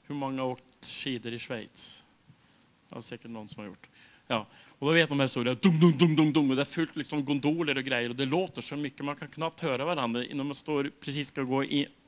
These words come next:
in i de här, för de har allmänna stora hjulen som snurrar och allting. Och så står det ett, ett svenskt par i kön bredvid mig och pratar med varandra.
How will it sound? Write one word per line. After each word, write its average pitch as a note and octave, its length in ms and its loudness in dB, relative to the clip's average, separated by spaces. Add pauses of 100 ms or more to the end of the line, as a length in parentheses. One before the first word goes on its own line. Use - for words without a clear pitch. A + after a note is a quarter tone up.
in D3+ 200 2
i C#3+ 60 0
de A#2+ 160 -2
här, A2+ 120 -2
för C#3+ 140 -14
de C#3 140 -10
har C#3+ 80 -4
allmänna C3 340 -6
stora C3 240 -8
hjulen B2+ 360 -6
som B2+ 140 -12
snurrar A#2+ 340 -8
och A2+ 100 -4
allting. A2 280 -10 (1080)
Och C3+ 160 -6
så E3 100 -6
står F#3+ 200 -6
det G3 60 0
ett, - 200 -8 (200)
ett - 280 -4
svenskt G3 560 0
par F#3+ 480 0 (500)
i - 100 -6
kön A#3 320 0
bredvid F3 340 -2
mig C3+ 140 0
och C3+ 80 -6
pratar D#3 360 -6
med D#3+ 120 -8
varandra. D#3+ 520 -10